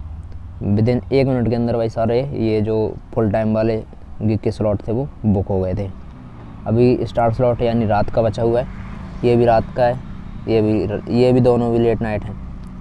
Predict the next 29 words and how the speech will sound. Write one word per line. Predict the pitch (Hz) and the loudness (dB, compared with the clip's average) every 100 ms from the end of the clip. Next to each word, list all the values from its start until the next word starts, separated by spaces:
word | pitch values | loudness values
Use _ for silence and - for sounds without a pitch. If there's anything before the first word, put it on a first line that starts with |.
| - | 0
ये | 117 | 4
वाला | 117 113 147 180 - - | 6 4 2 -4 -12 -8
शाम | 113 104 113 | -4 -2 -2
का | 113 117 - 131 | 0 -2 -2 -10
सात | 127 104 101 | -6 -2 -2
बजे | 107 104 | 0 -4
से | - | -2
दस | 110 98 | -4 -4
बजे | 95 95 | -4 -6
स्टार | - 90 | -4 -6
स्लॉट। | - 95 95 - - - - - - - - - - - - | -4 -8 -8 -12 -14 -16 -16 -16 -16 -16 -16 -16 -16 -12 -4
तो | 101 104 | -2 -2
चलो | - 123 123 - - - - - - | 2 2 0 -6 -18 -18 -18 -16 -10
आज | 113 - | -8 -2
का | 131 | 0
देखते | 120 - | 0 -2
हैं। | 123 | -4
तेईस | 139 131 | 0 2
तारीख | 135 131 123 | 4 4 6
का | 131 | 4
भी | 127 | 4
देखो | 113 120 | 2 2
अभी | 120 | 2
स्टार | 113 113 110 | 2 0 0
स्लॉट | 113 107 | 0 0
open | 104 104 107 | 0 0 -2
है, | 110 110 | -4 -4
मतलब | 113 113 | 0 2
इसमें | 113 135 | 2 -2